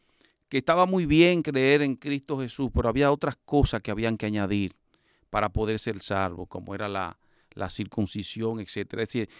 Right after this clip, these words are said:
estaban añadiéndole cosas a la obra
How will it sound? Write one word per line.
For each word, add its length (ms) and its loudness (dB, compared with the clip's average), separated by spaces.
estaban 520 0
añadiéndole 960 4
cosas 640 -2
a 140 -4
la 140 0
obra 320 2